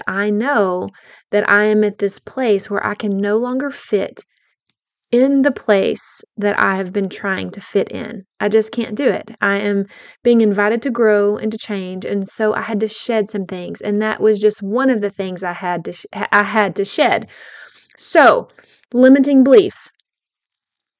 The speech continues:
Uh, what, <laughs> okay, s-, I, I'm all over the place, guys, like, stumbling around with my words, but what are limiting beliefs? Well, do you, negative self-talk? Do you think you're not good enough?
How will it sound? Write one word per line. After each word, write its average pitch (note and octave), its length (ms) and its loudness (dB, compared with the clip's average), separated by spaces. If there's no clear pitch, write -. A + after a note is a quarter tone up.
Uh, C#4 180 4
what, C4+ 340 4
<laughs> C#4+ 140 2
okay, A#3+ 320 2
s-, G3+ 120 -2
I, G#3+ 140 2
I'm G#3+ 160 2
all G#3 180 8
over C#4 160 10
the A4 60 10
place, G#3 240 4
guys, G3 320 2
like, G#3+ 220 2
stumbling B3+ 580 4
around B3 220 4
with A#3+ 100 0
my A#3 120 0
words, B3 380 4
but A3+ 260 2
what B3+ 380 6
are C4 200 6
limiting A#3 460 4
beliefs? - 640 -2
Well, A3 140 2
do A3 100 2
you, C4 340 2
negative A3 420 4
self-talk? A#3+ 720 0
Do A3 80 2
you A#3+ 120 2
think A#3+ 280 0
you're A#3+ 80 0
not A3+ 160 -4
good G#3+ 120 -2
enough? B3 360 -2